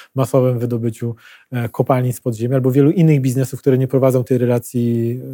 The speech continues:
B two C. E, ale jeśli mamy taką możliwość, to zdecydowanie powinniśmy z niej korzystać. Po drugiej stronie są firmy,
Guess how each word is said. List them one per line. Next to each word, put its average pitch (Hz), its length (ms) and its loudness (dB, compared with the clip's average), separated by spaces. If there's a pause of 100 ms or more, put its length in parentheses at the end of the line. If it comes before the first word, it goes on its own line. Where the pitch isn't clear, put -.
B 127 320 -8
two - 140 -12
C. - 180 -4
E, - 800 -4
ale 135 200 2
jeśli 143 260 0
mamy 156 280 4
taką 147 220 -2
możliwość, 127 500 -2
to 139 120 0
zdecydowanie 135 600 0
powinniśmy 127 1000 -4 (260)
z 120 100 -10
niej 127 140 2
korzystać. - 560 -4 (120)
Po 123 80 0
drugiej 170 260 4
stronie 135 260 -4
są 131 240 -4
firmy, 127 460 0